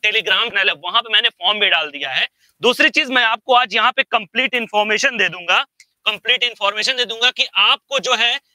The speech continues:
कैसे कैसे कार्य को करना है, कैसे retooling form को भरना है, कैसे download करना है Google से, सारी चीजें। देखो, यहाँ पे जा करके आप Google पे जा करके यहाँ पे retooling का form download कर सकते हो, कोई issue नहीं है।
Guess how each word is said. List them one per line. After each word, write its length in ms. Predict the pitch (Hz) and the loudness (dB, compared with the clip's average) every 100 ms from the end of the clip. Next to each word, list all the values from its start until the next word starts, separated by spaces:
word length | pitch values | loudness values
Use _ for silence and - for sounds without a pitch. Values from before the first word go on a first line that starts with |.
| _ | _
कैसे 300 | 233 240 294 | -2 0 2
कैसे 320 | 294 233 226 262 | 2 0 0 -2
कार्य 320 | 202 156 208 | 0 -2 -2
को 140 | 226 254 | -10 -8
करना 340 | 190 175 208 | -6 -2 -2
है, 80 | 208 | -2
कैसे 340 | - 196 240 | -4 -4 -2
retooling 520 | 214 214 208 175 202 208 | -2 -2 -6 -4 -4 -4
form 260 | 180 190 | -2 -2
को 100 | 196 | -2
भरना 320 | 151 151 196 | -4 0 2
है, 120 | 196 196 _ _ - | 0 -2 _ _ -4
कैसे 240 | 240 262 262 | -2 0 -2
download 560 | - 214 214 226 254 | -2 -4 -2 0 0
करना 300 | - 226 226 | 0 -2 0
है 80 | 220 | -2
Google 340 | 170 214 220 226 | -4 -2 -2 -2
से, 60 | |
सारी 320 | 226 190 208 | -2 0 0
चीजें। 260 | 214 185 151 | 0 -2 -4
देखो, 460 | - _ - 208 262 | -8 _ -4 0 2
यहाँ 260 | 214 240 | 2 0
पे 140 | 254 247 | 0 0
जा 180 | 214 | 0
करके 320 | 220 233 220 240 | 0 -2 0 0
आप 140 | 226 | 0
Google 340 | 170 214 214 240 | -2 -2 0 0
पे 120 | 214 | 0
जा 140 | 185 | 0
करके 340 | 190 185 196 208 233 - _ 180 | 0 -2 0 -2 -2 -6 _ -2
यहाँ 200 | 208 254 | 0 0
पे 120 | 240 | 0
retooling 680 | 202 233 - 226 202 226 233 | 0 0 -2 -8 -2 -2 0
का 80 | 226 | -2
form 340 | 226 190 220 220 | -4 -2 -2 2
download 440 | 190 185 185 202 | 0 0 -2 -2
कर 160 | - 180 | 0 -2
सकते 300 | 170 156 226 | -2 -2 -2
हो, 60 | |
कोई 260 | 240 202 202 | 0 2 4
issue 280 | 185 - 175 | 4 0 -2
नहीं 280 | 151 143 | -2 -2
है। 60 | 113 | -4